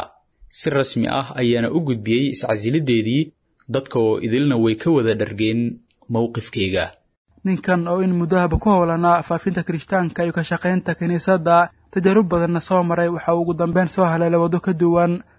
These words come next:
Speaker 2: taas oo Allah subxaanahu wa tacaala uu ku waafajiyey in uu ku soo dhaco tubta hidaayada iyo tawfiiqada sidaan u rajaynayno. Wuxuu intii uu ku sugnaa kiniisadda bilaabay inuu iclaamiyo islaamkiisa,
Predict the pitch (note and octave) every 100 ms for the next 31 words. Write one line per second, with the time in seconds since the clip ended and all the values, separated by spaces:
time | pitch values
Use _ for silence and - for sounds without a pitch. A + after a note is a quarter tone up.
0 | - E3 F3+ F#3 E3+ F3+ E3+ F3 - F#3
1 | F3 F3 - D#3+ F3+ F3+ F3 D#3+ A3 F#3
2 | - D#3+ F3 G3 F#3+ F3+ A3 G3+ F3+ E3
3 | D3+ E3+ - - _ - F#3 - F3+ E3+
4 | E3+ F3+ F#3 E3+ E3+ D#3 A3 G3+ E3+ D#3
5 | F#3+ F#3+ F3+ F3 F#3 F3+ F3 F3+ F#3+ F#3+
6 | - _ _ _ - E3 F#3 E3+ F3+ F#3
7 | F3+ E3+ E3+ E3 E3+ E3+ F3+ E3+ E3+ E3
8 | F3 F#3+ F3+ D#3+ E3 E3 E3+ E3+ E3+ -
9 | F#3 E3 - E3+ - E3+ E3+